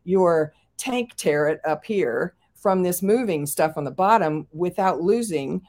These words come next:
or moving that gun around and not losing what you need. So one of the things that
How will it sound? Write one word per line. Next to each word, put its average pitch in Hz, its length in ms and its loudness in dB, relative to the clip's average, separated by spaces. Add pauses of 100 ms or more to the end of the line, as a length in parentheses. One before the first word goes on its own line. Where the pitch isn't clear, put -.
or 165 100 -2
moving 196 360 2
that 147 180 -6
gun 190 180 -2
around 147 300 -2
and 147 80 -4
not 160 240 -2
losing 170 340 -2
what 135 200 -6
you 165 80 -6
need. 339 380 -4 (440)
So 202 400 0
one 214 260 -2
of 381 120 -4
the 320 100 -6
things 156 680 -6
that 160 240 -2